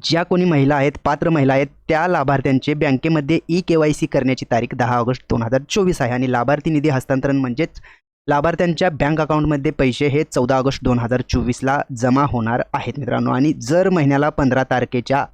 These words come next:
आत त्यांच्या बँक अकाउंटला दीड हजार रुपये हे ट्रान्सफर केले जाणार आहेत, म्हणजेच त्यांना भेटणार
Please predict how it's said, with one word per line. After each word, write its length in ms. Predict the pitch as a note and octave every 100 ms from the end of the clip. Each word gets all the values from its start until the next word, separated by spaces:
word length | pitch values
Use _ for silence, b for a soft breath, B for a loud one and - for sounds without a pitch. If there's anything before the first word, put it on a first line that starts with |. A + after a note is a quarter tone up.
| -
आत 260 | D#3+ C#3+ - b b b _ _
त्यांच्या 300 | C#3 C3+ D#3+
बँक 360 | D3+ C#3 D3+ D3+
अकाउंटला 420 | C3 B2+ A#2+ C#3
दीड 260 | C#3+ C3+ C3+
हजार 240 | B2 B2
रुपये 260 | A#2+ B2+ A#2+
हे 160 | A#2 D3
ट्रान्सफर 500 | - C3 A2 - B2+ -
केले 240 | A#2 A2
जाणार 380 | B2 A#2+ A2 A#2 -
आहेत, 160 | A2 -
म्हणजेच 260 | A#2 B2
त्यांना 260 | B2+ A2+ B2+ -
भेटणार 400 | B2 A#2 A#2+